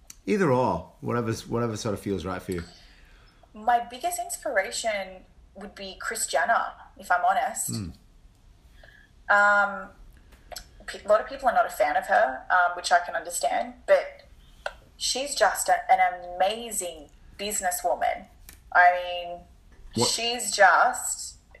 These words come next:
Speaker 2: incredible. Her
Speaker 1: What
Speaker 2: moves are, yeah,
Speaker 1: Mm.
Speaker 2: out of this world.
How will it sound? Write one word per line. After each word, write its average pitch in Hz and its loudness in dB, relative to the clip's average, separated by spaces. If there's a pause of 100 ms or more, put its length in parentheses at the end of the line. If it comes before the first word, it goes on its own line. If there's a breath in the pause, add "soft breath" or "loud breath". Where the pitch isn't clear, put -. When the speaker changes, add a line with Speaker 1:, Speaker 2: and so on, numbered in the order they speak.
(300)
Speaker 2:
incredible. - 0 (260)
Her 208 6
Speaker 1:
What - -
Speaker 2:
moves 285 -2
are, 175 6 (340)
yeah, 190 4 (220)
Speaker 1:
Mm. 95 -2 (540)
Speaker 2:
out 214 8
of 214 0
this - -4
world. - 4